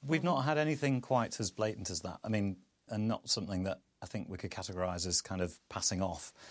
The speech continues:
But we do come up across an awful lot of situations in, in the work where you see people saying things that you know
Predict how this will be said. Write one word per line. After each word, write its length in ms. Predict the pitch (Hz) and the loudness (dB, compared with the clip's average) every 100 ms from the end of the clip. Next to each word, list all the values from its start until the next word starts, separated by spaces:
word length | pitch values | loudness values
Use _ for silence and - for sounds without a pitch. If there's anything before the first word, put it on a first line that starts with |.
| - - _ - | -20 -20 _ 0
But 120 | 120 | 2
we 60 | 131 | 2
do 140 | 156 | 0
come 180 | - 110 | 0 0
up 120 | 95 - | 0 -4
across 440 | 107 - 98 - - _ - | -8 -2 0 2 0 _ -6
an 80 | 101 | -2
awful 240 | 101 98 | 0 0
lot 120 | 98 98 | -2 0
of 100 | 87 | -2
situations 560 | - - 92 90 98 92 | -2 -4 -6 -4 -4 -4
in, 220 | 92 90 _ _ _ | -4 -6 _ _ _
in 140 | 92 87 | -10 -8
the 60 | |
work 340 | 90 95 90 - | -2 0 -2 2
where 300 | 95 92 92 - - _ - | 2 2 0 -8 -20 _ -8
you 120 | 113 | -2
see 160 | - 107 | 0 2
people 400 | 104 95 92 87 - | 0 0 0 -2 -2
saying 360 | - 107 101 92 | 2 4 4 0
things 320 | 95 92 87 | -2 -2 -2
that 160 | 98 107 | -4 0
you 180 | 101 | 2
know 360 | 98 90 85 | 4 2 0